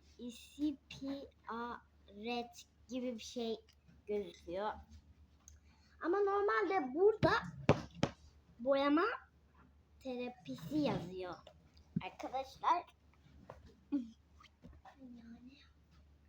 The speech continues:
Ne bileyim arkadaşlar. İşte. Dün bir tane video yüklemiştim.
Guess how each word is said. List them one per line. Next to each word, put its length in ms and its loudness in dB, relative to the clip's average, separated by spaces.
Ne 100 -16
bileyim 340 -16
arkadaşlar. 680 -20
İşte. 220 -18
Dün 240 -12
bir 180 -20
tane 1080 -12
video 500 -6
yüklemiştim. 1120 -10